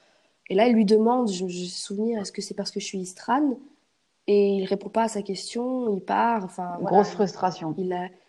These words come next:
Speaker 1: mais exactement. Alors du coup, bon, après, voilà, à la fin, ça, ça, ça rechange encore, mais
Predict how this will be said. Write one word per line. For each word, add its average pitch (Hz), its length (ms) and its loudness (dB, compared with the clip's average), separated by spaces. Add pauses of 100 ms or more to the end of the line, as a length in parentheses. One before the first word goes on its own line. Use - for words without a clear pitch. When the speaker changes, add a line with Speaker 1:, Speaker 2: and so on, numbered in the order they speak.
(200)
Speaker 1:
mais 220 200 6
exactement. 220 760 0
Alors 185 220 -4
du 190 140 -6
coup, 202 180 -8
bon, 190 200 -4
après, 185 260 -10
voilà, 175 260 -12
à 180 40 -12
la 165 120 -14
fin, 180 240 -12
ça, 180 240 -18
ça, 175 200 -16
ça - 320 -12
rechange 185 440 -6
encore, 254 300 -2
mais 185 200 -4